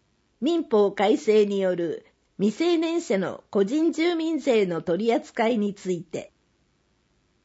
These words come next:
民法改正による成年年齢の引き下げに伴い、令和五年度から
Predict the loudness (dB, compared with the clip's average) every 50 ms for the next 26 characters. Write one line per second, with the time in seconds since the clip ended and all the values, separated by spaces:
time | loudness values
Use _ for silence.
0 | _ -6 -4 -2 -2 -2 0 2 2 2 2 2 0 0 2 2 2 2 4 6
1 | 6 6 4 2 0 0 0 0 0 -4 -6 -6 -10 _ _ 2 4 4 4 4
2 | 2 0 0 -2 -2 -2 -2 -2 -2 0 0 0 0 0 0 0 -2 -4 -4 -8
3 | -8 -6 -4 -2 -2 0 0 0 0 -2 -2 -2 -2 -2 -2 -2 -4 -4 -4 -6
4 | -8 -10 -12 _ _ _ _ _ _ _ _ _ _ _ _ 0 2 4 4 4
5 | 4 2 2 2 0 0 0 0 0 0 0 0 0 0 -2 -4 -6 -6 -6 -8
6 | -10 -14